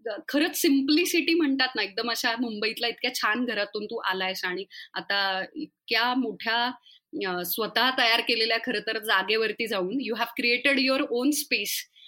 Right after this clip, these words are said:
पोचलेला आहेस तू. तर तुला कोणता असा प्रसंग आहे का की जो रिलीव्ह म्हणूयात आपण किंवा बदलावासा वाटला तरी चालेल किंवा परत जगावासा वाटेल टाइम मशीन जर मिळालं, टाइम ट्रॅव्हल करण्याची एकच संधी मिळाली तर कुठे जाशील तू परत?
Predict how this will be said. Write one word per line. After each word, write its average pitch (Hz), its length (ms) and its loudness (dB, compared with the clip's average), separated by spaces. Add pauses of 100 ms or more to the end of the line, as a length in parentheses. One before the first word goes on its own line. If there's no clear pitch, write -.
(180)
पोचलेला 247 480 0
आहेस 196 180 0
तू. 180 200 -10 (400)
तर 269 160 2
तुला 302 360 0 (360)
कोणता 277 320 0
असा 320 140 -2
प्रसंग 302 420 2
आहे 247 100 2
का 175 140 -4
की 175 160 -10
जो 214 260 -2
रिलीव्ह 247 480 0
म्हणूयात 220 440 -4
आपण 175 320 -6
किंवा 214 180 -4 (560)
बदलावासा 269 680 2
वाटला 285 420 2
तरी 294 160 2
चालेल 294 280 2
किंवा 320 160 2
परत 277 360 2
जगावासा 233 440 0
वाटेल 170 380 -4
टाइम 196 260 -2
मशीन 190 260 -4
जर 190 140 -6
मिळालं, 180 280 -4
टाइम 214 300 -2
ट्रॅव्हल 226 240 0
करण्याची 214 540 0
एकच 277 320 -2
संधी 220 220 -4
मिळाली 190 300 -4
तर 190 120 -10 (480)
कुठे 269 220 -2
जाशील 175 300 -6
तू 175 120 -10
परत? 170 200 -10